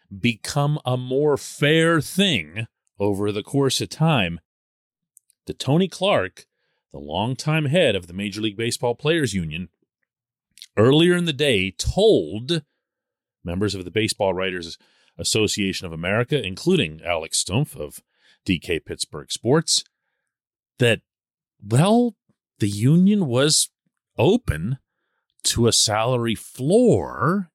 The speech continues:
in the most recent negotiations, first time that ever came out, and that they'd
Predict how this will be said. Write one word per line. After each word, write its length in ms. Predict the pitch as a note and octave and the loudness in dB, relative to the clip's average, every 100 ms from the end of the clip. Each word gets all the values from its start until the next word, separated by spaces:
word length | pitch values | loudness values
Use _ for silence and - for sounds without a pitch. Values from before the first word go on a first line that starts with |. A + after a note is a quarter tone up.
| _ | _
in 140 | E2+ | -14
the 80 | F2 | -10
most 320 | F#2 F#2+ - | -6 -4 -2
recent 320 | F#2+ F#2+ - E2 | 0 0 -2 -6
negotiations, 920 | E2+ F2 E2+ - C#2+ C2 - E3 E3+ | -6 -2 0 -2 -4 -4 0 2 0
first 320 | - C#2 - | -4 -4 -2
time 180 | G2 G2 | -2 -2
that 180 | F#2 D3 | 0 2
ever 200 | C#3+ G2 | 0 -4
came 320 | - D#2+ C2 | -10 -14 -10
out, 400 | C2+ F2 F#3 - _ _ _ _ _ _ _ _ _ _ _ | -4 -2 -2 -4 _ _ _ _ _ _ _ _ _ _ _
and 380 | C3 D3 D#3 D#3 | -2 2 4 4
that 240 | E3 D#3 E3 | 2 -2 0
they'd 320 | F3 D#3 | 0 -2